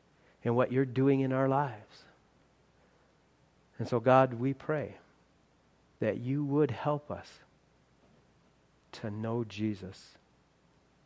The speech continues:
to fix our gaze upon him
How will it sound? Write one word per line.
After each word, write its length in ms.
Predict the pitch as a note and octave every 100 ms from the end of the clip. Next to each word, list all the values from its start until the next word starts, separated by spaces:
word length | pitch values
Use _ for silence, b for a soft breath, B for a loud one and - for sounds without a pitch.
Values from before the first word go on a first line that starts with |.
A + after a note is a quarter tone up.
| _ _ _ _ _ _ _ _ -
to 80 | -
fix 440 | - - F3 -
our 160 | C#3 B2+
gaze 340 | - B2+ C3 A#2
upon 460 | - A2+ A2+ G#2
him 340 | - - G2